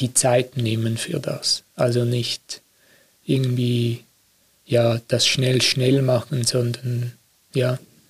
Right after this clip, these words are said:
einfach mal gucken, was passiert. Also auch nicht zu viele Erwartungen haben, einfach spazieren gehen. Das ist so das, was ich gerne so weitergeben würde, weil alles, ja, Kreative, das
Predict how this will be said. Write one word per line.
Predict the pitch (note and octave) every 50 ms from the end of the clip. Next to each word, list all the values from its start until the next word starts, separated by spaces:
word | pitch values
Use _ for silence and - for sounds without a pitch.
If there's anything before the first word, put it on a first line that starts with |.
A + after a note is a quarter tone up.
| _ _ _ -
einfach | - C3+ C#3 C3+ - C#3 B2+ -
mal | - C3+ B2+ B2+ A#2+
gucken, | - - C#3+ C3 - - C3+ B2
was | A#2+ A#2+ A#2 -
passiert. | - - B2+ A#2+ - - C3 C3 B2+ A#2 - -
Also | - - - C3
auch | A#2+ A#2 A2+ - - _ _ - _ _ _ _ _ C#3
nicht | C#3 C#3+ C#3+ - - - -
zu | - D3+
viele | C3+ - - D#3 D#3+ D#3+
Erwartungen | D3+ D3 C#3 D3 D3 C#3+ - - D3+ C#3 C#3 C#3 B2
haben, | C3+ C#3 C3+ C3
einfach | - C3+ B2+ - - - -
spazieren | - - - - C3 - - - - B2 B2 B2 B2+ B2+
gehen. | A#2+ - B2+ C3 C#3+ D3+ - - _ _ _ _ _ _ _ _ _ -
Das | - - - - D#3+
ist | - - -
so | - C#3 C3+
das, | A#2+ A#2+ B2+ - - - - - - - _ - - _ _ _ _ _ - _ _ _ _ _
was | - B2+ A#2 - -
ich | C3 - -
gerne | - B2+ A#2 A#2 A#2+ A#2+ A#2 A2
so | - A#2 A2+
weitergeben | A2+ A#2 A#2 A2 - - C3+ A#2 - A#2+ A2+ A2+ A#2 A#2 A#2 A2+ - -
würde, | A#2 A2+ A2+ - A#2+ A#2
weil | A#2 A2+ A#2 A#2 A#2 - - - - - - - - - _ _ _ _ _ -
alles, | - B2+ B2+ C#3 C#3+ C#3 C3+ - - - - - _ _ _ _ _ _ _ _ _ _ _ - - _ _ _
ja, | - A#2 A#2 A#2 A#2+
Kreative, | A#2 - - C3 B2+ C3+ C3+ B2 - - - B2+ B2 B2 - - C#3 A#2
das | B2+ B2+ A#2+ - - - - -